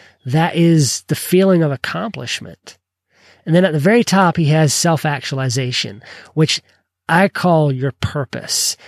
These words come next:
It's the curiosity of going through those things that helps you to find your purpose. That is becoming everything that you are capable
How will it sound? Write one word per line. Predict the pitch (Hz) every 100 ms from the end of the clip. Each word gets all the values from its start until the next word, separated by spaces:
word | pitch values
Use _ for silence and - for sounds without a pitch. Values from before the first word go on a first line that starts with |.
| - _ -
It's | 170 139 -
the | 151
curiosity | - - 214 208 170 170 170 175 156 160
of | 156 156 135 123
going | - 175 208 196
through | 139 - 185 196
those | 170 131
things | 151 143
that | 131
helps | - - 190 -
you | 160
to | 139
find | - 139 139
your | 123
purpose. | - - - - - - - _ _ _ -
That | 151 202 214
is | - 190 196 165 - - _ _ _ _ _ _ _ _ -
becoming | 170 - 208 226 214 -
everything | 190 208 202 202 180
that | 165
you | 180 185 202
are | 151
capable | - - 175 175 170 131 135 127